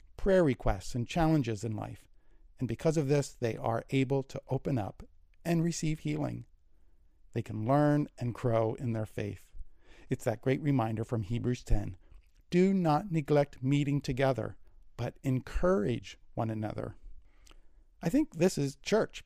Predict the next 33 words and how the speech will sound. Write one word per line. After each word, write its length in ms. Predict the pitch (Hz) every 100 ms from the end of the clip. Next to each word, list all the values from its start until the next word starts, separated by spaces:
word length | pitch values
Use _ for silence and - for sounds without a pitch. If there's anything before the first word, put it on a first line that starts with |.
| -
perhaps 400 | 151 214 - -
in 100 | 156
its 180 | - -
purest 380 | 185 170 165 -
form. 460 | 185 185 113 104 - - - - -
The 100 | 156
people 460 | 208 208 185 - -
at 160 | 147
Soli 260 | - 160 139
Deo 340 | 131 180 143
may 200 | 123 127
be 160 | 123 147
meeting 320 | 123 120 123
around 320 | 117 113 113
food 360 | - 139 135 156
and 140 | 117
their 180 | 110 110
sharing 480 | 110 - 143 131 127
of 120 | 117
their 120 | 113
respective 520 | 110 113 - 120 104 -
cultures, 500 | 113 - 143 156 - - - _ - - - -
but 140 | 123
didn't 220 | 123 113
Jesus 340 | 104 117 107 110
do 180 | - 117
just 300 | 110 - -
that 260 | 104 - -
in 100 | 104
his 180 | 131
ministry 420 | 165 151 147 156 147
on 160 | 156
earth? 300 | 156 180 -